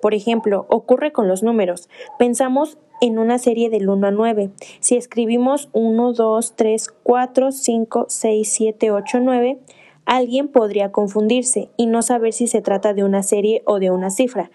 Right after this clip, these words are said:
Cuando colocamos la coma, uno, dos, tres, cuatro, cinco, seis, siete, ocho y nueve, damos a entender que cada uno es elemento distinto.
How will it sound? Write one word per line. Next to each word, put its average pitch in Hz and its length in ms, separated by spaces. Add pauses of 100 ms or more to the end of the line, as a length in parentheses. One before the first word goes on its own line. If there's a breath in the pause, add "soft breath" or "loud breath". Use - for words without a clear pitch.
(320 loud breath)
Cuando 240 300
colocamos 247 580
la 202 120
coma, 220 380 (380)
uno, 208 420 (560)
dos, 214 640 (400)
tres, 220 420 (560)
cuatro, 214 600 (260)
cinco, 233 720 (360)
seis, 226 600 (260 soft breath)
siete, - 600 (340)
ocho 220 360
y 285 60
nueve, 285 440 (360 loud breath)
damos 262 440
a 277 40
entender 214 520
que 220 180
cada 226 320
uno 233 380
es 220 240
elemento 190 500
distinto. 196 600